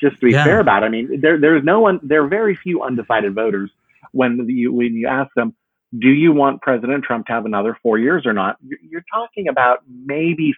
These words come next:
Speaker 1: seven percent, and that's generous, who are on the fence. But I mean, I remember in oh four with my first presidential campaign, there was this, it was called the seventy-two hour operation. It's the final get out the vote,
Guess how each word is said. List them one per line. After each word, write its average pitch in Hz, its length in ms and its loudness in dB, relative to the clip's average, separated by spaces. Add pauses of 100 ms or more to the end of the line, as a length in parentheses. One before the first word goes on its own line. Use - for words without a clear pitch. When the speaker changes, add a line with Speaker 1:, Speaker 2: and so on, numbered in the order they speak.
Speaker 1:
seven 127 300 0
percent, 110 400 -8
and 104 80 -16
that's 110 240 -8 (100)
generous, 95 440 -4 (440)
who 127 220 0 (200)
are 110 200 0
on 104 220 -4
the 98 180 -10
fence. 78 240 -8 (720)
But 185 200 0
I 175 60 4
mean, 196 200 0
I 196 100 2
remember 185 640 2
in 139 360 -4
oh 143 180 0 (100)
four 208 320 2
with 120 120 -2
my 127 220 -8
first 127 220 -6
presidential 107 500 -4
campaign, 101 540 -8
there 139 260 2
was 131 140 2
this, 131 100 -4 (400)
it 151 80 2
was 131 160 2
called 135 160 0
the 113 160 -2
seventy-two 175 480 2
hour 131 300 4
operation. 101 520 -4
It's 101 160 -8 (140)
the 113 240 -8
final 135 300 2
get 123 100 4
out 120 160 2
the 110 80 -6
vote, 107 360 0